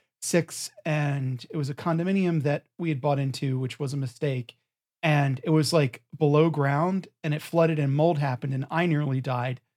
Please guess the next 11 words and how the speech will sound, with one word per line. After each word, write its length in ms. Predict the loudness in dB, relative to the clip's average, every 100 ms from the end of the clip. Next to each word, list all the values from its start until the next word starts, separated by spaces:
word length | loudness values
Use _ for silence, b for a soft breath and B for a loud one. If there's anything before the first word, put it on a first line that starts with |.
| _ _ _ _ _ _ _ 0
After 260 | 2 4 4
that, 200 | 4 4
we 80 |
moved 260 | 4 4 2
to 160 | 0 0
another 400 | 0 -2 0 0
place 260 | 0 -2
called 220 | -2 -4 0
Bluegrass 520 | 0 2 0 -2 0
Road, 240 | 2 4
and 240 | 2 -4